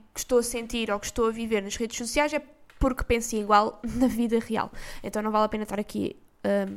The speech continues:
constantemente a fazer, ah, a, a apontar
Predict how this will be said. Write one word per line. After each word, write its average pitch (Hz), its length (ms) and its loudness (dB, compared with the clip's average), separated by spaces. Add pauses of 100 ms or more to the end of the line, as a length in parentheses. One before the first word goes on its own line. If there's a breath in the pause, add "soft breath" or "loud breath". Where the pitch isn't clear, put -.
constantemente 208 600 -6
a 208 40 -6
fazer, 196 760 -4 (160)
ah, 202 220 -6 (160)
a, - 60 -10 (240)
a 214 80 2
apontar 214 720 2